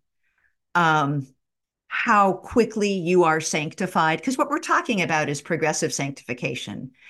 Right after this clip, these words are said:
And what side B gay Christianity denies is that it's possible, that you can have what the Westminster Confession of Faith calls,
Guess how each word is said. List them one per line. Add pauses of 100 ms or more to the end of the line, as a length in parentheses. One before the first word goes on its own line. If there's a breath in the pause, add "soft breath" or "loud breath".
(240 loud breath)
And
what
side
B
gay
Christianity
denies
is
that
it's
possible, (260)
that
you
can
have (480 soft breath)
what
the
Westminster
Confession
of
Faith
calls,